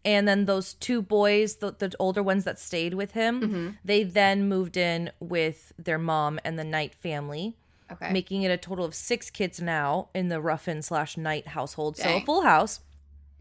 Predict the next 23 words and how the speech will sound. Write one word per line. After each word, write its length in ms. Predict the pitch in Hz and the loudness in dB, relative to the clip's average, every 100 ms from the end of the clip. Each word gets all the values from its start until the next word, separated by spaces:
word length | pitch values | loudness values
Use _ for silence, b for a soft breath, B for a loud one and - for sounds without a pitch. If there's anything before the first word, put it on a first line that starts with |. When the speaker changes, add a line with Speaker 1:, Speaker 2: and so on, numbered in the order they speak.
| - | -12
Speaker 1:
And 140 | - 240 | -2 0
then 120 | 254 | 2
some 180 | 277 - - | 0 -2 0
other 220 | 262 294 | 4 4
interesting 460 | 269 269 269 262 247 | 2 -2 -2 -2 2
kind 200 | 240 220 | 2 2
of 120 | 180 | 4
background 640 | 196 202 220 202 196 196 | 2 4 2 4 2 2
factoids 560 | 190 180 - 202 190 180 | 2 2 2 -2 -2 0
about, 260 | 180 175 | 2 2
like, 220 | 170 170 - | 2 -4 -4
the 100 | 170 | -2
dynamics 640 | 160 160 160 160 165 - | -2 -2 -2 -2 -4 -8
of 80 | 165 | -8
what's 160 | 165 | -10
going 240 | - 165 156 | -4 -4 -2
on 140 | 151 | -2
with 100 | 156 | -4
this 140 | 175 - | -8 -8
family. 440 | 175 165 165 170 B B _ | -6 -4 -4 -6 B B _
These 160 | 277 | 0
are 40 | 453 | 4
really 280 | 466 453 | 6 6